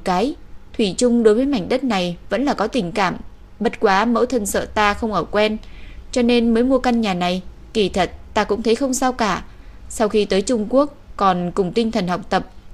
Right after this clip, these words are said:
chung một chỗ, tham gia kỳ thi đại học tại Trung Quốc rồi tiến vào Ưng Bác." "Cái kia?" Lý ẩn nói bóng gió hỏi. "Căn nhà này trước kia cũng có người ở chứ?"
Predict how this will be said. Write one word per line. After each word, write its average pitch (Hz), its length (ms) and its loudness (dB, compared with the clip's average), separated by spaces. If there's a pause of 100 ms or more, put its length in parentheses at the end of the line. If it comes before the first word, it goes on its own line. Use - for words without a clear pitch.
chung 208 220 2
một 180 180 0
chỗ, 214 300 2 (380)
tham 262 180 0
gia 233 260 4
kỳ 202 180 0
thi 220 160 2
đại 202 160 0
học 190 280 0
tại 196 120 -2
Trung 233 260 0
Quốc 311 300 0
rồi 175 320 0
tiến 185 220 0
vào 277 120 0
Ưng 214 200 -2
Bác." 254 200 2 (640)
"Cái 233 140 2
kia?" 277 300 4 (680)
Lý 220 120 4
ẩn 180 340 0
nói 175 140 0
bóng 202 180 0
gió 240 100 2
hỏi. 254 340 0 (520)
"Căn 220 180 2
nhà 208 140 0
này 180 380 0
trước 277 220 -2
kia 240 240 6
cũng 240 240 -2
có 269 100 0
người 285 180 2
ở 175 160 2
chứ?" 214 280 0